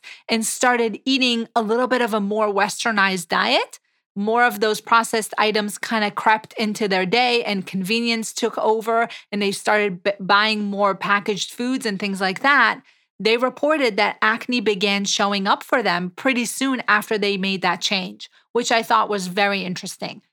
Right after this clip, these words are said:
So from my research, what I would say is that when someone comes in with cystic acne and they're really looking to manage that,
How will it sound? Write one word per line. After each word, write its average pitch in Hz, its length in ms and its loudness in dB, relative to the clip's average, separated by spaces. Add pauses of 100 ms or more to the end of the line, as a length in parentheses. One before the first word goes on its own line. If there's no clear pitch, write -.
So 277 260 2
from 302 200 0
my 392 200 4
research, 247 460 0
what 247 100 4
I 247 120 6
would 240 160 0
say 277 280 2
is 254 120 0
that 214 260 4
when 240 140 0
someone 302 320 0
comes 285 280 0
in 226 240 2
with 220 240 0
cystic - 400 -2
acne 220 480 2
and 214 160 0
they're 208 120 4
really 254 380 -2
looking 226 480 -2
to 233 120 -4
manage 196 640 2
that, 202 580 2